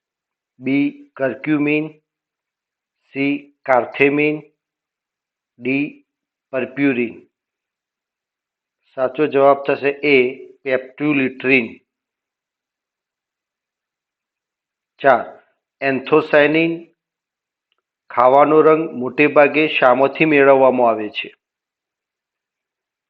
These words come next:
એ, લાલ કોબીજ, બી, લાલ ડુંગળી, સી, લાલ મૂળો, ડી,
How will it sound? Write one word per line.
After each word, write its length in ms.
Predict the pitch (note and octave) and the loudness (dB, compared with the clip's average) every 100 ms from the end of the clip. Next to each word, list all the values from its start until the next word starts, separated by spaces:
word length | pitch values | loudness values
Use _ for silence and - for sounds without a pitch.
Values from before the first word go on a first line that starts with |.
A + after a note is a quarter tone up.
| _ _ - | _ _ -4
એ, 320 | C#3 C3 - | 2 2 0
લાલ 360 | G#2 A#2+ B2+ C#3 | -8 0 0 0
કોબીજ, 720 | - C#3+ C3+ D3 C#3+ - _ _ _ _ _ _ _ _ _ _ _ _ | 0 -2 0 -2 -6 -18 _ _ _ _ _ _ _ _ _ _ _ _
બી, 380 | C3 C3+ C3+ C3+ | -8 -2 -2 -4
લાલ 460 | A#2 A#2 B2 C3+ C#3+ | -8 0 2 4 2
ડુંગળી, 580 | C#3+ C#3+ C#3+ D3 D3+ - _ _ _ _ _ _ _ _ _ _ _ _ - | 0 0 0 0 -4 -16 _ _ _ _ _ _ _ _ _ _ _ _ -8
સી, 300 | C3+ B2 A2 | -4 -4 -6
લાલ 520 | G2+ A#2 B2+ C3+ C#3+ | -8 0 2 4 4
મૂળો, 560 | D3 D3 D3 D3 - _ _ _ _ _ _ _ _ _ _ _ _ _ A#2+ | 0 -2 -2 -4 -8 _ _ _ _ _ _ _ _ _ _ _ _ _ -8
ડી, 460 | B2+ C#3+ - - | -4 -4 -6 -18